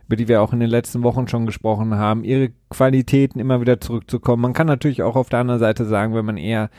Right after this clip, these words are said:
San Francisco-Fan ist, San Francisco hat es selber verloren, sie hatten alles in der Hand, hatten eine zehn Punkte Führung im vierten Viertel, haben es nicht geschafft, das über die Zeit zu bringen.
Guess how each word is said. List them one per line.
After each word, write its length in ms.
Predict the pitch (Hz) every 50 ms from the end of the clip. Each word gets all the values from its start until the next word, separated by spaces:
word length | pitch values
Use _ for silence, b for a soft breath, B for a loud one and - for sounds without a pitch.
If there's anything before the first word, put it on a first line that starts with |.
| b b b
San 200 | - - - 117
Francisco-Fan 920 | 107 117 113 - - 117 - - 120 110 - - - 113 113 117 120 120 123
ist, 280 | - 113 120 - - B B B B B B B B B B B B _ _ -
San 220 | - - 127 127
Francisco 440 | 123 123 - - 147 135 - 139 123
hat 140 | 120 127 120
es 100 | 113 107
selber 260 | 123 139 160 175 156
verloren, 540 | - - 139 127 123 117 117 117 120 120 120
sie 100 | 117 120
hatten 140 | 113 107 120
alles 320 | 104 123 151 160 143 -
in 60 | 143
der 160 | 131 127 117
Hand, 480 | 110 110 104 107 113 117 110 - - -
hatten 240 | 135 _ - 147 131
eine 320 | 127 127 127 127 123 - _
zehn 240 | - - 143 143 139
Punkte 340 | - - 131 127 - 143 127
Führung 520 | - - 127 120 113 110 117 120 117 120
im 220 | 107 - 131 131 123
vierten 320 | - - 123 110 117 123
Viertel, 380 | - - 123 117 - 120 117 104
haben 160 | 110 110 117
es 120 | 113 -
nicht 260 | - 131 156 160 - -
geschafft, 440 | 135 - - 110 104 104 - -
das 140 | 117 110 -
über 100 | 117 110
die 120 | 104 101 95
Zeit 280 | - 110 101 104 -
zu 100 | - 113
bringen. 260 | 98 104 113 120 120